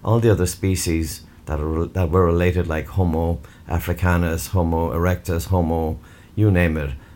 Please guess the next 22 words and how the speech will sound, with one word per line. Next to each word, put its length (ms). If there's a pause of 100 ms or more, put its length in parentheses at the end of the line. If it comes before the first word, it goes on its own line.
(380)
they 300
didn't 340
make 280
it. 220 (400)
But 180
we 260
did, 400
because 380
we 180
have 480
that 240
learning 300
capacity. 680
We 180
have 160
evolved 540
our 240
brains, 580 (580)
the 300
hundred 520
billion 340
neurons, 640